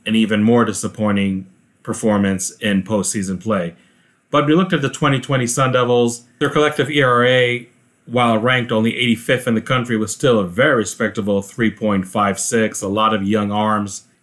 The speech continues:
in that bullpen for Ariz-, for Arizona State. But I think that the hiring of pitching coach Jason Kelly was definitely showing some early, and I would say even expected, dividends. So that was one aspect that I felt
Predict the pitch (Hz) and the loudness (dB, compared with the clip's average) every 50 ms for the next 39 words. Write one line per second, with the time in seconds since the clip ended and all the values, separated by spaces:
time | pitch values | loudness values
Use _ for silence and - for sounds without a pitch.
0 | _ _ _ - 120 120 117 113 113 110 107 101 - - - - _ _ _ _ | _ _ _ -2 2 4 4 4 4 2 0 -2 -6 -10 -18 -20 _ _ _ _
1 | _ _ _ _ - 113 101 123 120 117 113 117 120 117 113 110 107 107 113 - | _ _ _ _ -16 -6 0 2 2 2 2 0 0 0 0 0 0 0 -2 -6
2 | - _ _ _ - - 135 127 123 120 117 117 113 113 113 113 113 104 - 135 | -10 _ _ _ -12 -4 0 2 2 2 2 2 2 0 -2 -6 -10 -8 -2 0
3 | 135 127 120 117 110 120 120 117 110 110 - - 127 117 113 113 113 - _ _ | 0 2 2 2 2 2 0 0 0 -2 -2 -2 0 2 2 2 0 -4 _ _
4 | _ _ _ _ _ _ - 120 113 110 107 - - 131 120 113 - 120 113 - | _ _ _ _ _ _ -2 0 2 2 2 2 2 2 2 2 2 0 0 0
5 | 113 101 101 123 120 117 117 117 117 113 110 107 101 - _ - - - - - | 0 0 0 2 2 4 4 2 2 2 0 -2 -6 -10 _ -20 -20 -20 -20 -20
6 | - - - - 127 123 120 - 139 - - 120 107 - 127 113 101 - 120 110 | -20 -20 -8 -4 -2 -2 0 0 -2 -2 0 -2 0 0 0 0 0 0 0 -2
7 | 104 - 113 101 - 120 113 107 107 107 101 98 98 92 - - 117 107 98 - | 0 -2 -4 -2 0 0 0 2 2 0 0 0 -2 -4 -2 -2 -2 -2 0 -2
8 | 104 92 - - 113 107 104 104 95 - - 110 98 95 92 - - - 110 113 | -4 -4 -2 0 0 2 2 0 -2 -4 -4 -2 -2 -2 -2 -4 -4 0 2 2
9 | 113 110 107 107 107 104 101 92 - - _ _ _ _ _ _ - 117 110 110 | 4 4 2 2 0 0 -2 -4 -6 -12 _ _ _ _ _ _ -4 0 2 2
10 | 107 107 104 - - 113 107 104 101 98 104 101 98 - - - - - 113 107 | 2 2 0 0 0 0 0 0 0 0 0 -2 -2 -4 -6 -4 -2 -2 -2 -2
11 | - - 107 98 95 92 - - - 107 110 98 107 95 101 98 95 92 92 95 | -2 -2 -2 0 0 -2 -6 -8 -2 0 0 2 2 0 0 0 0 0 -2 -4
12 | - - - _ _ _ _ _ _ _ - - - 113 104 113 110 110 104 110 | -6 -10 -12 _ _ _ _ _ _ _ -10 -4 -2 0 2 2 2 0 0 -4
13 | - - - 104 98 95 98 113 113 110 107 101 98 95 - - 110 98 - - | -8 -8 -6 -4 -4 -2 0 2 2 2 2 0 -2 -4 -4 -4 -4 -4 -4 -2
14 | 101 95 92 92 - - 110 104 95 90 - | -2 -2 -2 -4 -2 -2 -2 0 -2 -2 -6